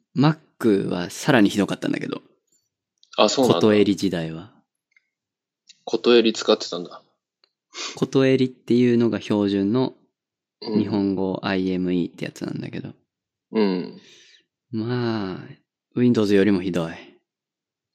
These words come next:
Speaker 2: え。
Speaker 1: どうしたらそんな変換なるの？
Speaker 2: でも今それはさ、もう全部、あの、Googleのやつに変えたら楽勝なんじゃないの？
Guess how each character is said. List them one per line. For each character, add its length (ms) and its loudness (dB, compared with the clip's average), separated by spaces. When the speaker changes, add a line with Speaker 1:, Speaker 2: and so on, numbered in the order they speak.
Speaker 2:
え。 600 0
Speaker 1:
ど 60 6
う 60 2
し 100 -6
た 100 -4
ら 100 2
そ 140 -4
ん 60 0
な 80 0
変 220 -4
換 160 -6
な 180 -4
る 120 -10
の？ 120 -6
Speaker 2:
で 100 8
も 140 2
今 240 2
そ 180 -2
れ 80 2
は 140 2
さ、 320 4
も 140 0
う 40 -4
全 320 2
部、 320 4
あ 260 4
の、 320 0
Google 480 2
の 260 2
や 160 0
つ 140 -6
に 200 -6
変 140 6
え 60 2
た 100 0
ら 140 0
楽 200 2
勝 200 -2
な 100 0
ん 60 -2
じ 80 -4
ゃ 40 -6
な 100 -8
い 40 -12
の？ 120 -20